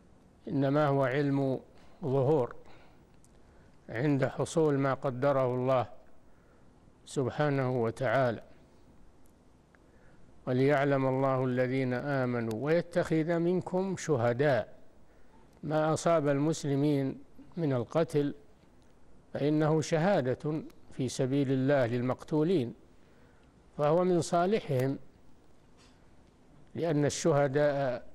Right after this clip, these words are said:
أجرهم عند الله عظيم ومنزلتهم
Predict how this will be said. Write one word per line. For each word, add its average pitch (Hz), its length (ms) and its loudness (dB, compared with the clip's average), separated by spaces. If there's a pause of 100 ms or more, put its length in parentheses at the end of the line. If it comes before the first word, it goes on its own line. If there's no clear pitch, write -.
(180)
أجرهم 147 500 0
عند 135 200 -2
الله 135 460 0
عظيم 123 440 -2 (1200)
ومنزلتهم 139 1000 2